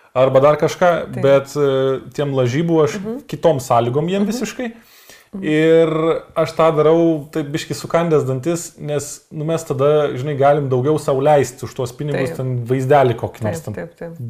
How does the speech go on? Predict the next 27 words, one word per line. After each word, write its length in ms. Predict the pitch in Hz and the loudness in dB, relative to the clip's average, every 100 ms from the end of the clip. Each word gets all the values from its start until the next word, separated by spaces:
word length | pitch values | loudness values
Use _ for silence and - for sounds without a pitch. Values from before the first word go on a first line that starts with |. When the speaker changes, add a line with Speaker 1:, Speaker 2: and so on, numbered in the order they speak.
| 117 | -6
Speaker 1:
geresnį 500 | 123 131 127 - 113 | 2 4 4 2 -4
išgaut, 340 | 104 110 110 - | -2 2 2 2
Speaker 2:
Taip. 80 | 107 | -4
Speaker 1:
žinai. 140 | 98 - _ - - - - _ | -12 -14 _ -20 -20 -20 -20 _
Tai, 460 | 147 151 147 147 - - | 0 2 0 -2 -8 -14
bet 380 | 147 175 - - _ - | -2 -2 -2 -18 _ -6
nė-, 300 | 185 190 165 | 0 0 0
nėra, 340 | 170 202 208 | 2 4 4
kad 200 | 180 170 | 2 0
per 140 | 175 165 | 0 2
daug 200 | 185 160 | 2 2
aš 160 | 151 | -2
tuo 260 | - 165 151 | 0 2 2
didžiuočiaus, 600 | 131 139 139 104 95 175 | 0 -2 -2 -2 -4 -8
Speaker 2:
Aha, 80 | 180 | -6
Speaker 1:
tikrai. 320 | 139 131 101 | -2 0 0
Speaker 2:
suprantu. 680 | - 208 220 214 180 202 - - | -4 -6 -2 -2 0 -2 -2 -8
Speaker 1:
<laughs> 180 | - - | -20 -12
Speaker 2:
O, 60 | 196 | -6
pavyzdžiui, 280 | 262 269 247 | -4 -2 -2
yra 100 | 302 | -4
kokia 220 | 320 277 | -8 -10
nors, 400 | 254 254 247 - - | -8 -8 -10 -14 -12
e, 280 | 202 202 196 - | -10 -10 -12 -12
pinigų 460 | 208 208 196 240 | -10 -10 -8 -10
suma, 480 | 226 - 196 196 254 - _ _ _ _ _ _ _ | -10 -10 -8 -6 -8 -10 _ _ _ _ _ _ _
kad 140 | - | -6